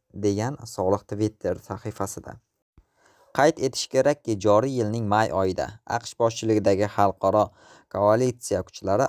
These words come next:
Afg'onistonni tark etishni boshlashi ortidan Tolibon harakati hukumat nazoratidagi hududlarni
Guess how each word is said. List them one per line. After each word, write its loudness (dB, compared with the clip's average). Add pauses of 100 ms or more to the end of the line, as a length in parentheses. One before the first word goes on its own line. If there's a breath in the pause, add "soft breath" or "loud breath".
Afg'onistonni -2
tark 2
etishni -6
boshlashi -2
ortidan 0
Tolibon 2
harakati -2
hukumat -4
nazoratidagi -2
hududlarni 2